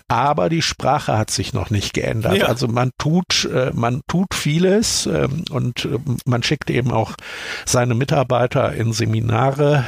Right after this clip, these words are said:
Speaker 1: in, in Monsigny, äh, und, ähm, ich kann mit ihnen dann daran arbeiten. Das ist also schon eine Bereitschaft und eine Offenheit, die es früher nicht gegeben hat. Aber es ist viel, viel Arbeit, weil die Sprache doch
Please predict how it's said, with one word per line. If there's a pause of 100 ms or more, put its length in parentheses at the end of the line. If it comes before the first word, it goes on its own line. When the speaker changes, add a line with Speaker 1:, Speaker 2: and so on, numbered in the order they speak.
Speaker 1:
in,
in
Monsigny, (480)
äh,
und,
ähm,
ich
kann
mit
ihnen
dann
daran
arbeiten.
Das
ist
also
schon
eine
Bereitschaft
und
eine
Offenheit,
die
es
früher
nicht
gegeben
hat. (440)
Aber
es
ist
viel,
viel
Arbeit,
weil
die
Sprache
doch